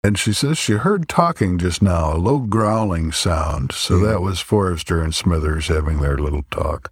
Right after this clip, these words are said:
Speaker 2: And I say, I don't know the physics of this. I don't know if they're right about the idea that, that one inch high people would not be able to, to hear, uh, things. I'm not sure about it, <laughs>
Speaker 1: Mm-hmm.
Speaker 2: but, you know.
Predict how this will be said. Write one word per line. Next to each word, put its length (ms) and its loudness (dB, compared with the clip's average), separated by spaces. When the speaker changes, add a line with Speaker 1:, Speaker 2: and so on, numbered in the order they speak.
Speaker 2:
And 120 4
I 20 -2
say, 180 0
I 140 2
don't 300 0
know 480 2
the 140 -2
physics 440 2
of 80 2
this. 180 2
I 120 2
don't 160 0
know 140 2
if 80 -4
they're 120 2
right 300 0
about 200 0
the 120 4
idea 300 2
that, 220 -2
that 260 2
one 200 2
inch 200 -2
high 160 0
people 480 0
would 220 2
not 260 0
be 80 2
able 200 0
to, 260 0
to 100 4
hear, 460 0
uh, 120 0
things. 680 0
I'm 180 2
not 180 0
sure 260 2
about 300 2
it, 60 2
<laughs> 100 0
Speaker 1:
Mm-hmm. 120 4
Speaker 2:
but, 360 -2
you 60 0
know. 160 -8